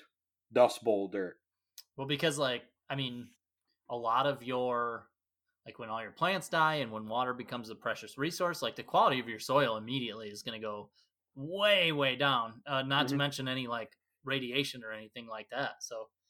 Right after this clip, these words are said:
Speaker 1: Sure.
Speaker 2: if you had that good,
Speaker 1: Hey.
Speaker 2: good dirt, it's probably worth something.
Speaker 1: <laughs> Tell you what, though, with the radiation, that's like G M Os on steroids. Your yields are gonna go way up.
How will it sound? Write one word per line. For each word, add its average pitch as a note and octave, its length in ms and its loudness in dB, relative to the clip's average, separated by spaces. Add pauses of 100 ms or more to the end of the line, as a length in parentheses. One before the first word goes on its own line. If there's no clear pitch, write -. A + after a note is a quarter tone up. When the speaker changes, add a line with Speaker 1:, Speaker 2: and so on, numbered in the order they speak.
Speaker 1:
Sure. - 240 -2
Speaker 2:
if B2 80 0
you D#3+ 100 2
had E3 140 2
that C3 180 2
good, D3 140 8
Speaker 1:
Hey. G#2 60 4
Speaker 2:
good C3+ 200 2
dirt, D3 340 4 (440)
it's - 80 -20
probably C#3+ 260 -2
worth C#3+ 140 0
something. A2+ 320 -16 (1120)
Speaker 1:
<laughs> A2+ 520 -12
Tell C3 180 4
you A2+ 100 2
what, A#2+ 240 2
though, F#2+ 140 -2
with G2 140 -8
the G#2+ 80 -6
radiation, A#2 680 2 (460)
that's C3 280 4
like G#2 180 0
G A2+ 180 2
M A2 140 0
Os A2 240 2
on G2 140 0
steroids. G#2+ 560 0
Your C3 160 6
yields C3 520 6
are A2+ 60 4
gonna A#2 220 0
go G#2 200 0
way A#2 380 4
up. G2+ 300 -2